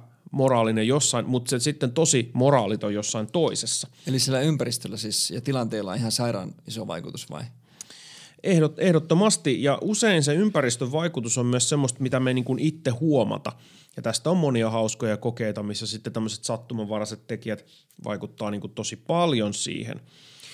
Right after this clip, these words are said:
Speaker 1: Ja, ja sit ehkä lopuksi muutamia niin kuin myös keskeisiä op-, oppeja, mitä se,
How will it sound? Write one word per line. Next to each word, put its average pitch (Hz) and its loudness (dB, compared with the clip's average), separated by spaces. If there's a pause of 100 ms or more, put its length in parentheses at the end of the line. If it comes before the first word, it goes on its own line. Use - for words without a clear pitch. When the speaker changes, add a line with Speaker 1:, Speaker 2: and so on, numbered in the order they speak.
(240)
Speaker 1:
Ja, 135 4
ja 147 2
sit 185 2
ehkä 208 2
lopuksi 208 2
muutamia 135 4
niin 123 -2
kuin 117 0 (200)
myös 123 -2
keskeisiä 117 0
op-, 113 -2
oppeja, 113 -2
mitä 110 -2
se, 117 -2